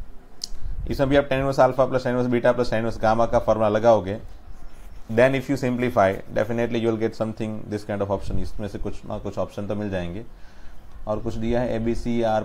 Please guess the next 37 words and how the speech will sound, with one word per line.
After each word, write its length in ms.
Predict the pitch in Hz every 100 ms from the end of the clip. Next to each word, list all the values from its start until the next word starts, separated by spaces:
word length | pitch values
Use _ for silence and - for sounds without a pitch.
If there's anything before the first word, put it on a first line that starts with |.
| 107
positive 380 | 104 107 113 110
real 180 | 107 107
number 200 | 110 117 98
and 240 | 104 98
the 80 | 95
value 220 | 98 98
of 40 | 90
this 120 | -
one। 140 | 87 110
Okay, 160 | 92 90 - - - - -
so 100 | 110 110
let 100 | 113
us, 100 | - -
uh, 340 | 117 110 104 101
simplify 520 | - 117 123 123 120
this 260 | 117 123 -
again 380 | 113 127 143 - 104
with 200 | 110 120
the 80 |
formula 420 | - 113 113 113 110 147
of, 200 | - 127
uh, 180 | 117 131 - - - - - - - - - - - -
first, 320 | 110 - - - -
है 20 |
ना, 60 | 147
ये 140 | 123
फर-, 180 | - 120
फर-, 220 | - 110
फर्स्ट 160 | 120 120
फॉर्मूला 220 | 113 117
से 160 | 117
ट्राई 240 | 107 107 107
करते 260 | 107 -
हैं 80 | 101
इसको 220 | 95 -
भी। 180 | 95 127 - - - - - - - - - - - - - - - - - - - - - - - - - - - - -
So 200 | -